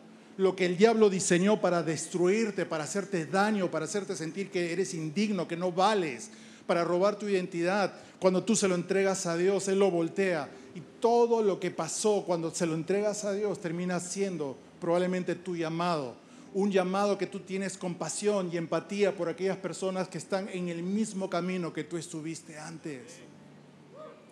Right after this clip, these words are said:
Termino con esto. En el Antiguo Testamento, lo mencioné hace un instante, cualquiera, cualquier persona que era indigna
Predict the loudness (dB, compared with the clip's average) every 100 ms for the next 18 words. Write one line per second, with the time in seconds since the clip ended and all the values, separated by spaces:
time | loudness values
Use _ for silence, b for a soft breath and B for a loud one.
0 | -20 -20 -20 -20 -20 -20 -20 -20 -20 -20
1 | -20 -20 -20 -20 -20 -8 -4 -2 -2 -2
2 | -4 -6 -8 -12 -16 -20 -20 -20 -20 -20
3 | -20 -20 -12 -4 0 2 0 0 2 2
4 | 2 -2 0 0 2 2 2 0 -2 -4
5 | -4 -4 -6 -4 -4 -4 -6 -8 -10 -16
6 | -20 -20 -20 -20 -20 -20 -20 -20 0 2
7 | 2 0 0 0 0 -6 -6 -4 -2 -4
8 | -4 -4 -4 -2 -2 -2 -4 -2 0 0
9 | -2 -4 -4 -2 -2 -2 -4 -6